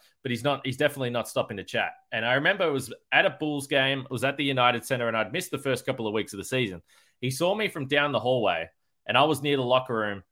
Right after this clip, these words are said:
and he went out of his way. He was heading in another direction. He went out of his way to come over, shake my hand, say hello,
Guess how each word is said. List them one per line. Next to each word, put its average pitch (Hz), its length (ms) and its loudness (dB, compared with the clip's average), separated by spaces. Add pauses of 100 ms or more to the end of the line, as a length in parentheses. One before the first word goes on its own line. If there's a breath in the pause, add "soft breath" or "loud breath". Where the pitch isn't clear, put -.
(300)
and 120 80 2
he 120 60 0
went 123 180 2
out 151 160 4
of 180 80 -8
his 135 160 -2
way. 127 260 4
He 117 80 -2
was 120 140 -4
heading 156 260 0
in 147 80 -4
another 131 260 0
direction. 117 360 -2
He 120 40 -6
went 117 160 -2
out 135 140 2
of 143 60 -4
his 117 160 -4
way 123 180 4
to - 80 -10
come 131 240 0
over, 107 340 4 (220 loud breath)
shake 143 320 0
my 147 80 0
hand, 120 320 2 (160)
say 139 300 2
hello, 123 420 4